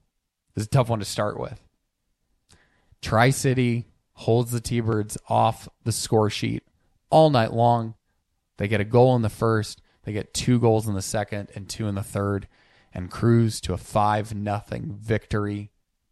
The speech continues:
T-Birds with nineteen shots on goal in the first period.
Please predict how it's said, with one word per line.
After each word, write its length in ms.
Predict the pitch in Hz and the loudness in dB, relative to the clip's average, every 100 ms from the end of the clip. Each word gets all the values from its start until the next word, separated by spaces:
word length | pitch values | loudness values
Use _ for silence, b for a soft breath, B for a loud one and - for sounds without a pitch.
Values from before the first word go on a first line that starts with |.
| _ _ _ _ _ _ _ _ _ _ _ _ | _ _ _ _ _ _ _ _ _ _ _ _
T-Birds 320 | 147 147 156 131 | -2 2 2 0
with 100 | 117 | -2
nineteen 800 | 117 120 131 156 - 143 131 | -6 -4 -4 -6 -10 -10 -8
shots 420 | 127 - 117 117 - | -6 -2 -2 -2 -4
on 280 | 117 113 | -4 -4
goal 500 | 107 107 101 98 107 _ _ _ _ _ _ _ - | -2 -2 -2 -4 -10 _ _ _ _ _ _ _ -8
in 100 | 104 | -6
the 60 | |
first 260 | 98 101 - | -4 -6 -6
period. 440 | 104 95 101 101 | -6 -6 -8 -12